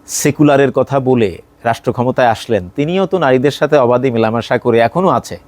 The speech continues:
মেলামেশা চলছে, এক জায়গায় বসে নারীদের কোনো পর্দা টর্দা নাই। তাকে কেন প্রশংসা করছেন? তার তো সমালোচনা করছেন না, এটা কিন্তু ঠিক না।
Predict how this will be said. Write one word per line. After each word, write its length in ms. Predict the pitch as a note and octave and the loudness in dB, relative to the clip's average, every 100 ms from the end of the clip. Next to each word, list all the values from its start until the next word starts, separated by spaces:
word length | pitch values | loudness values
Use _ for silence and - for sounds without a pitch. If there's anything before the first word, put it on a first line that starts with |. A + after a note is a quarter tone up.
| - | -2
মেলামেশা 400 | B2 A2+ A2 A#2 | 0 0 -2 -2
চলছে, 400 | - G#2+ - - - - - - - - - - - | -2 -2 -4 -14 -16 -20 -20 -20 -20 -20 -20 -14 -4
এক 180 | A2+ | 0
জায়গায় 380 | G#2+ A#2 G#2+ G#2+ | 2 2 2 0
বসে 240 | G#2 - A2+ | -2 -4 -2
নারীদের 340 | A2 G#2+ A2 | 0 0 -2
কোনো 160 | A2+ - | -4 -2
পর্দা 260 | A2 A2 | -2 -2
টর্দা 280 | A2 F#2+ G2+ | -2 -2 -2
নাই। 180 | G2 F2 - - _ - - - - - - | -2 -8 -16 -20 _ -20 -20 -20 -20 -14 -4
তাকে 240 | D#3 G3 | 0 0
কেন 200 | F#3 F3+ | 0 0
প্রশংসা 500 | E3 C#3+ - E3+ - | 2 0 -2 -6 -6
করছেন? 340 | D#3 D#3 - E3+ - _ _ _ - | -6 -8 -12 -16 -18 _ _ _ -4
তার 120 | C#3+ - | -2 0
তো 80 | |
সমালোচনা 480 | D3+ C#3+ B2+ A2+ G#2+ | -2 0 0 -2 -4
করছেন 340 | G2 F2+ - D2 | -6 -10 -12 -14
না, 160 | B1+ - _ _ _ _ - - - - - - - | -18 -20 _ _ _ _ -20 -20 -20 -20 -20 -10 -2
এটা 200 | C#3 D3+ | 0 0
কিন্তু 240 | F3 G3 | 0 -2
ঠিক 220 | - A#2+ - | -2 -4 -6
না। 160 | F2 | -12